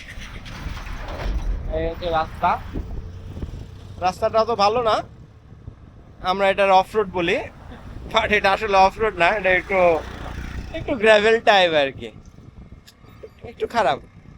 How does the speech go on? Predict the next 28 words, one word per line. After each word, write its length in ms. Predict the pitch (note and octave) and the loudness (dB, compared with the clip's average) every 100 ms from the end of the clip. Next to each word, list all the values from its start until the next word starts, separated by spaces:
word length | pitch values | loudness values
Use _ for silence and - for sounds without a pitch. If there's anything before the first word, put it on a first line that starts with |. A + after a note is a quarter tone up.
| - - - | -20 -16 -14
একটু 260 | B3+ - | -8 -2
না, 120 | B3+ | 0
ভালোই 300 | F#3 G3+ G#3 | 2 4 2
খারাপ। 260 | F3 D#3 B2+ - - - - - | 2 0 -2 -8 -20 -18 -16 -4
রোড 220 | F#3 A3 | 0 2
বাইকাররা 500 | G#3 A3+ A3+ A#3 A3 | 4 4 6 6 4
খুবই 280 | F#3+ G#3 G3+ | 2 -2 0
কমপ্লেন 400 | G3+ F3 E3+ E3 | 0 0 0 -2
করবে 260 | D#3+ D3 C#3+ | 0 2 2
এই 60 | |
জায়গায় 260 | C3 B2 A#2+ | 2 0 -2
এসে, 220 | A2+ A#2 G#2 - - - - | -4 -10 -16 -18 -18 -16 -8
আসতে 280 | F3+ - G#3+ | -4 0 4
চাইবে 260 | G3+ F3 | 4 2
না, 80 | D3 | 2
একবার 280 | E3+ F#3+ B3 | 2 4 0
চালাইলে 520 | C4 B3+ C4 C4 A#3+ | 0 -2 0 2 0
এনে 140 | A3+ A3 | 0 0
আর 100 | G3+ | 0
আইতে 240 | F3 E3 | -2 -4
চাইবো 280 | D#3+ D3 C#3+ | -4 -4 -6
না, 120 | A#2+ - - - A3+ | -12 -16 -16 -10 -2
তবে 260 | A#3 C4 | 4 6
এই 60 | C4 | 4
দিকে 240 | A#3+ A#3+ | 2 4
আর 80 | A#3+ | 4
যাবো 300 | A3+ G#3 F3+ | 6 4 4
না। 160 | C#3+ | 0